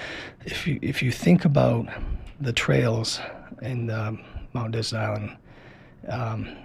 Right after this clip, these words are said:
if you think about the trail system, you have healthy people who, uh, who are hiking during nice, warm, sunny days. And sometimes there's haze there. And, uh, believe it or not,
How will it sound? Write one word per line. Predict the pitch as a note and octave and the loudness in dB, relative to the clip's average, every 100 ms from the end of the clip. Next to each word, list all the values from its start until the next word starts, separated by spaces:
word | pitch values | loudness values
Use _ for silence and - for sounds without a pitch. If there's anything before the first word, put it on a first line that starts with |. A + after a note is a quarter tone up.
| - | -14
if | - - | -12 -10
you | |
think | - D3+ | -2 -2
about | - C3 | 0 0
the | C#3 | 0
trail | - B2 | -2 0
system, | B2 A#2+ - B2 G#2+ G#2+ - - _ | 0 -2 -4 -4 -6 -8 -14 -20 _
you | D3+ C#3 | -2 -2
have | A#2+ B2 A#2 A2 | 0 0 0 -4
healthy | - - C#3+ C#3+ C#3 | -6 2 2 2 0
people | B2+ - C#3 A#2 G#2+ - - - - - - - | 0 2 2 0 -2 -6 -16 -20 -20 -20 -20 -20
who, | - - B2 A#2 | -8 0 0 2
uh, | A2+ A2 G#2+ - - | 2 2 0 -4 -4
who | D3 | 0
are | A#2 | 0
hiking | - C3+ B2+ A#2 A2 - - | 2 2 2 0 -2 -4 -6
during | - A2+ A2 | -2 -2 0
nice, | A#2+ A#2+ - - | 2 2 0 -2
warm, | B2+ A#2 A#2 | 0 0 2
sunny | - - A#2+ | 0 2 0
days. | A2+ A2 A2+ - - - - - - | 2 2 0 -4 -12 -16 -16 -18 -12
And | - | -6
sometimes | - C3+ B2 A#2+ | -2 -2 0 0
there's | A2+ | 0
haze | - A#2 A2+ A#2 | 0 0 -2 -2
there. | A2+ G#2 - - - - - | -2 -2 -4 -10 -14 -14 -12
And, | - B2+ B2 | -4 0 2
uh, | A#2+ A2+ | 2 0
believe | C3 C3+ | 0 2
it | B2 | 0
or | |
not, | A#2 B2 A#2 | 0 2 0